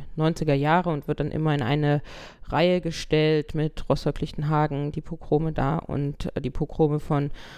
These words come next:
Hoyerswerda und den Brandanschlag von Solingen. Und wenn du dir das jetzt im Nachhinein sozusagen anguckst, wie, wie, ja, wie ordnest du das ein? Wie bewertest du das, dass das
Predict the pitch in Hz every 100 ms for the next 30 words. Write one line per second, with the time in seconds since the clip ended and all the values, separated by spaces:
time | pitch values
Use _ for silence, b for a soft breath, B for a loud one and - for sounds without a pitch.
0 | B 180 160 - 165 180 170 151 151 160
1 | 156 156 151 156 - 165 - 160 - 147
2 | 143 - 160 151 151 B B B - 165
3 | 208 208 196 190 190 190 - 160 165 170
4 | 170 156 - - - - 127 208 202 196
5 | 196 175 - 185 - - - 170 175 208
6 | 196 175 165 - 165 165 160 156 156 160
7 | B B B - 180 233 240 - 160 -
8 | - 180 185 185 165 180 180 175 B B
9 | B B B B _ - 165 208 196 190
10 | 202 202 - 202 - 196 220 196 180 170
11 | 175 233 220 214 180 180 - 170 175 -
12 | 180 - - - -